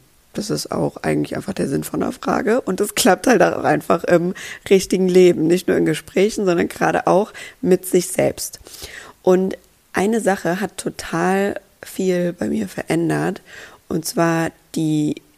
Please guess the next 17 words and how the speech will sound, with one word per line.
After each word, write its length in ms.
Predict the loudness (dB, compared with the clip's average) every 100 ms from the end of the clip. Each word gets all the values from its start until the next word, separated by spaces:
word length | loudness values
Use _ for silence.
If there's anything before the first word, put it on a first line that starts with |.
| -8
Erkenntnis 1000 | -8 -8 -14 -6 -4 -2 -2 0 0 0
oder 300 | -2 0 -2
einfach, 240 | -2 -4 -4
dass 240 | -6 -4
ich 200 | -6 -4
gelernt 640 | -4 -2 -2 -2 -4 -4
habe, 600 | -2 -2 -2 -2 -2 -2 -6 -12 -20 -20 -12
zu 160 | -6 -2
beobachten, 880 | -2 0 0 2 0 -2 -2 -2 0
was 240 | 0 -2
für 160 | -6 -6
Gedanken 540 | -4 -2 -2 -2 -4
gerade 320 | -4 -4 -2
in 180 | 0 -2
meinem 260 | -2 -6 -8
Kopf 340 | -8 -8 -8
schwirren 640 | -8 2 4 4 2 2